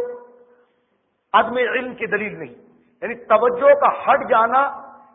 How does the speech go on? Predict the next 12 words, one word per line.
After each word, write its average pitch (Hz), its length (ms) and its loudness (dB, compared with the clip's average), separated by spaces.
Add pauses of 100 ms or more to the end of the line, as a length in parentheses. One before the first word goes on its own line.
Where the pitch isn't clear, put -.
یہ 214 200 0
نہیں 311 180 -4
کہ 285 120 -6
بندے 247 300 0
کے 247 180 -2
علم 240 120 -4
میں 233 80 -2
بات 196 220 4
نہیں 180 160 -10
ہو، 135 120 -14 (380)
کیونکہ 254 200 -2 (160)
توجہ 262 420 2